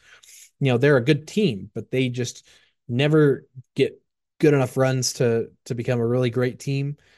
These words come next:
and they never get bad enough runs to fall middle of the pack. They just kinda stay hovering okay, which is really, you know, you can't complain too much. Um, but it's just with that potential, I feel like they could do even better. Um, but still,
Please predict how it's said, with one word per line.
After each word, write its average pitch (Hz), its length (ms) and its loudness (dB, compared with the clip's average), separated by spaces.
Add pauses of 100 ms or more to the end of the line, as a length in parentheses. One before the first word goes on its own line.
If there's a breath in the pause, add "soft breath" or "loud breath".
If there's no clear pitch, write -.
(180 soft breath)
and 120 80 -8
they 120 60 -4
never 123 200 -2
get 113 180 -4
bad 123 180 2
enough 117 220 -6
runs 113 300 -6
to - 80 -10
fall 113 260 0
middle 110 260 0
of 101 80 -4
the 98 60 -6
pack. - 480 -8 (400 soft breath)
They 110 80 -2
just 107 200 -6
kinda 113 200 -2
stay 113 580 -2
hovering 110 500 -4
okay, 107 480 -6
which 104 280 -12
is 110 240 -6
really, 147 260 4
you 123 240 -6
know, 113 80 -4
you 113 140 -4
can't 151 240 -4
complain 143 340 -2
too 123 140 -8
much. 98 340 -12 (460 loud breath)
Um, 107 320 -4
but 110 180 -4
it's 101 160 -6
just - 340 -10
with 117 280 -2
that 123 200 0
potential, 123 460 -4
I 101 80 -4
feel 113 160 -8
like 101 160 -4
they 104 140 -6
could 101 260 -8
do 101 300 -4 (420 loud breath)
even 127 320 2
better. 113 340 0 (400)
Um, 92 340 -10
but 104 240 -6
still, 98 400 -4